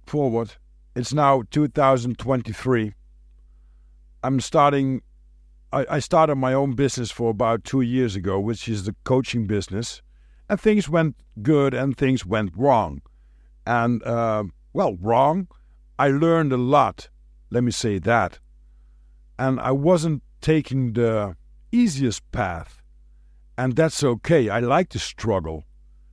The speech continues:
And sometimes we have to struggle sometimes we have to see that, um, with the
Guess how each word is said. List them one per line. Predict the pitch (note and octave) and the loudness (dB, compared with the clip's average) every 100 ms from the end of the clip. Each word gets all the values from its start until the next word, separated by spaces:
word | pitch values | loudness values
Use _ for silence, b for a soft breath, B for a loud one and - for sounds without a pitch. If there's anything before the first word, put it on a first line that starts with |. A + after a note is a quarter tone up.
| - - | -20 -10
And | A2 | -6
sometimes | - D#3 C3 C#3+ C3+ - | 2 2 2 0 -2 -2
we | C3 A2+ | -2 0
have | D3+ - | 0 -2
to | C#3 | -4
struggle | G#2+ - A#2+ A2 F#2 E2 - - - - - - - | -4 -6 -2 0 0 -6 -10 -20 -20 -20 -20 -20 -14
sometimes | - C#3+ C3+ C#3+ C#3 B2 A2+ | -4 0 0 2 0 0 -2
we | B2 | 0
have | C#3 F3 - | 0 0 -2
to | A#2+ | -8
see | - C3+ B2+ A2 E2+ - - - - - - | -6 -2 0 0 -4 -12 -20 -20 -20 -20 -6
that, | C3 B2+ A#2 - - - - - - G#2+ | 0 0 0 -6 -20 -20 -20 -20 -14 -4
um, | A2 G#2 G2+ F#2+ F2 - - - - - - - | 0 0 0 -2 -4 -12 -20 -20 -20 -20 -20 -6
with | B2 | -2
the | C#3+ | 0